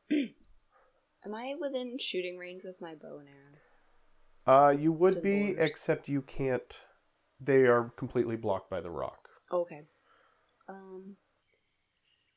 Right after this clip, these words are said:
Speaker 2: It's more of a boulder than a rock.
Speaker 1: Right, right. I guess I'd like to move a little closer to the boulder, to a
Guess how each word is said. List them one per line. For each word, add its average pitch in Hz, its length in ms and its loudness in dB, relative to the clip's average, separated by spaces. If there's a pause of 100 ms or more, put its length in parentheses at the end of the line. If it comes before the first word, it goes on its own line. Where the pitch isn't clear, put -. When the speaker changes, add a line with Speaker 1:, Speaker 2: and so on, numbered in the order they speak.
(160)
Speaker 2:
It's - 80 -20
more 147 200 -2
of - 20 2
a 113 120 -2
boulder 107 460 -2
than 92 160 -14
a 85 40 -14
rock. 80 420 -14 (180)
Speaker 1:
Right, 151 420 -10
right. 151 220 -20 (1300)
I 196 60 -8
guess 233 220 -2
I'd 226 100 -6
like 190 140 -8
to - 100 -8
move 175 140 -6
a 160 60 -20
little 160 260 -16
closer 156 380 -10
to 165 160 -14
the 156 60 -12
boulder, 160 480 -12 (300)
to 175 140 -10
a 160 100 -6